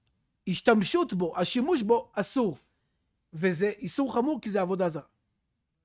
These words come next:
לעשות איזשהו, אה, לקחת פסל, נגיד כמו הדבר הזה, להשתחוות לו וכדומה,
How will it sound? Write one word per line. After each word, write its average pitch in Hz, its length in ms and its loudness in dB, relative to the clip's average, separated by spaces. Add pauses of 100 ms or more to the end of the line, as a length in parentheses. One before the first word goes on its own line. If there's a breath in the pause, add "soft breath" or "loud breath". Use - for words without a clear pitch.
(520)
לעשות 233 680 6
איזשהו, 233 920 0
אה, 156 440 -2 (380)
לקחת 202 400 -2
פסל, 190 340 0
נגיד 151 320 -6
כמו 170 260 -2
הדבר 151 340 -4
הזה, 147 260 -10 (880)
להשתחוות 170 680 -6
לו 180 180 4
וכדומה, 170 460 -2